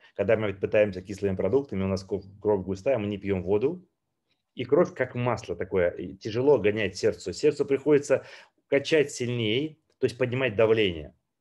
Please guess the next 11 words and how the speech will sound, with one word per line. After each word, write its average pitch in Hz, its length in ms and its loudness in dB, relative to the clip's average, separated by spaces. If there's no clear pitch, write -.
А - 80 -2
что 147 140 -2
мы 143 100 0
делаем? 101 300 2
Мы 101 180 -2
берем, 165 240 -2
пьем 170 180 -4
таблетки, 156 400 0
чтобы 135 160 -8
давление 131 300 -2
снизить. 98 480 -10